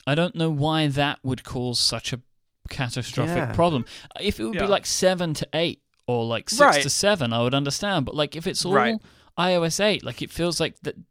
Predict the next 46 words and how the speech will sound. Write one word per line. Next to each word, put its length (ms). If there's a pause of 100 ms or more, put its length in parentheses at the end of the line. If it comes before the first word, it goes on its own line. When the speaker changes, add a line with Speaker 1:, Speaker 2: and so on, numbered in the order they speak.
(120)
Speaker 1:
this 180
shouldn't 540
be 180
an 120
issue. 380
Speaker 3:
Yeah. 260 (560)
It 80
was 200
really 320
surprising 600
to 120
me. 460
And, 480 (140)
I 40
mean, 160
overall, 520
I 100
think, 400
'cause 140
I've, 180
uh, 260
we're 120
gonna 100
get 120
to 80
it 20
in 60
a 40
minute, 260
I've 260
set 200
up 100
two 180
phones 400
now 200
in, 60
like, 160
four 200
days. 380 (360)
The 80
I 120
O 100
S 120
setup 400 (100)
is 160
really 500